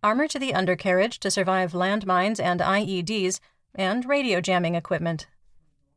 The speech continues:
During his speech, Secretary Wallace addressed German reluctance to provide Leopard two tanks, saying, quote, "After discussion with the United States and our European allies, it is hoped that the example set by the French and us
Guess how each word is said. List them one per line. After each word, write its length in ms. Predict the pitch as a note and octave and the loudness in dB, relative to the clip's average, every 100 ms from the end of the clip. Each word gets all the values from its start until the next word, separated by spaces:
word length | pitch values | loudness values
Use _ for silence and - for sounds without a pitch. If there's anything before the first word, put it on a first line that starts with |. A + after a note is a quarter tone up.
| _ - | _ -4
During 280 | G3 C#4+ F4 | 0 2 2
his 180 | B3 A3 | 0 -2
speech, 480 | - A#3 F3 - - | -2 -2 -2 -4 -10
Secretary 560 | - F#3 F#3 F3+ F#3 F3 | -4 -2 -2 0 0 2
Wallace 480 | F3+ F3+ F3+ F#3+ - | 4 6 6 4 -2
addressed 480 | F3 F#3 F3+ - | 2 2 2 -2
German 380 | E3 F3+ A#3 A3 | 0 2 4 4
reluctance 600 | F3+ F3 G3+ - F#3 A3+ - | 4 4 0 2 0 0 -4
to 100 | - | -4
provide 480 | F#3 E3+ F3+ G#3 | -2 2 2 2
Leopard 340 | F#3 F3+ F3+ D#3+ | 0 0 -2 -2
two 160 | E3+ | -6
tanks, 440 | E3 - E3+ F3+ - _ _ | -4 -4 -2 -2 -6 _ _
saying, 480 | - G3 F#3 F#3 F#3 | 0 2 4 2 -2
quote, 400 | - F#3+ F3+ - _ _ _ _ | 0 2 2 -4 _ _ _ _
"After 320 | G3+ B3 D#4 | 0 0 -2
discussion 580 | D4+ C#4+ G3+ F3+ G3+ F#3+ | -2 0 0 0 2 2
with 180 | G3+ F3+ | 0 0
the 60 | F3 | -2
United 460 | E3+ F3+ F3+ F3+ | 0 2 2 0
States 380 | - F#3 G3 - | 0 0 0 0
and 200 | F#3+ F#3 | 0 2
our 240 | F3+ F3 | 4 4
European 540 | F3 F#3 G#3+ - F#3+ F3 | 2 0 0 0 -2 2
allies, 560 | F#3 G3 F#3 F3 F#3+ - _ _ - | 2 4 4 2 -2 -10 _ _ 0
it 100 | G3+ | 2
is 200 | G3+ - | 0 2
hoped 320 | A3+ C#4+ - | 2 2 -2
that 120 | C#4 | -2
the 140 | C4+ | 0
example 500 | B3 F#3+ F#3 G3 A3 | 0 2 2 2 0
set 240 | G#3+ G3 A3 | 2 0 2
by 160 | G3+ | 2
the 120 | F#3 F3 | 2 2
French 400 | F3+ F3 G#3 G3 | 2 2 2 0
and 240 | F3 E3+ | 0 0
us 380 | - G3 F#3+ | 2 2 2